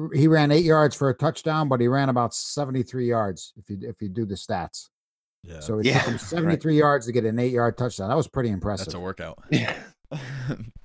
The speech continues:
Speaker 3: Yeah,
Speaker 1: I mean,
Speaker 3: he's
Speaker 1: they
Speaker 3: someone
Speaker 1: were,
Speaker 3: that's
Speaker 1: they were
Speaker 3: come
Speaker 1: chasing him. They were chasing him down, boy. <laughs> He was
Speaker 3: <laughs>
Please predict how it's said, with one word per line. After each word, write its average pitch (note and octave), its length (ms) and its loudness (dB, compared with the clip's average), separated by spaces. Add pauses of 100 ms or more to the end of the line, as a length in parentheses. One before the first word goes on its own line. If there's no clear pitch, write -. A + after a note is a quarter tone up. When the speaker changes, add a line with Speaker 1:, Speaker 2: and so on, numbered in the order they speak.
(340)
Speaker 3:
Yeah, F#3+ 180 4
Speaker 1:
I - 40 -2
mean, F3 100 6
Speaker 3:
he's G3+ 100 8
Speaker 1:
they F3+ 60 6
Speaker 3:
someone E3+ 200 6
Speaker 1:
were, E3 40 4
Speaker 3:
that's D3+ 120 2
Speaker 1:
they E3 60 6
were D#3+ 100 4
Speaker 3:
come C#3+ 80 -2
Speaker 1:
chasing C#3+ 380 0
him. E2+ 240 -6
They D3 100 -4
were C#3 80 0
chasing C3 400 -2
him B2+ 160 -2
down, A2 340 -2
boy. G2+ 260 -6
<laughs> - 60 -14
He E3+ 220 -4
was - 220 -18 (100)
Speaker 3:
<laughs> E3 840 0